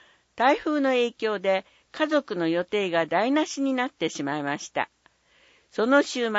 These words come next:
末に誕生日会を友達の家で組み直すことができ、楽しく過ごせました。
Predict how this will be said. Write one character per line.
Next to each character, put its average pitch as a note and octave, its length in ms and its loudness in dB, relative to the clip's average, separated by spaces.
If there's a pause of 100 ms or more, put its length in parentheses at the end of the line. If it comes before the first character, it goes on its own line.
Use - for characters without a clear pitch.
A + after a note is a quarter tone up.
(120)
末 F#3+ 120 -8
に F3+ 260 -6 (240)
誕 C4 300 2
生 C#4 260 2
日 C4 80 -6
会 G3 380 -2
を E3 100 2
友 G3+ 300 -2
達 C#4+ 300 0
の B3+ 120 -2
家 C4 260 -2
で E3+ 340 2
組 F#3+ 160 -6
み B3+ 100 0
直 C4 220 2
す - 120 -10
こ C4 140 -2
と A3+ 160 -4
が E3 120 0
で D3+ 160 -4
き、 - 360 -10 (400)
楽 B3 300 0
し - 100 -10
く C4 180 -4
過 - 160 -8
ご F3 120 2
せ - 160 -2
ま E3+ 160 -4
し - 120 -16
た。 - 240 -12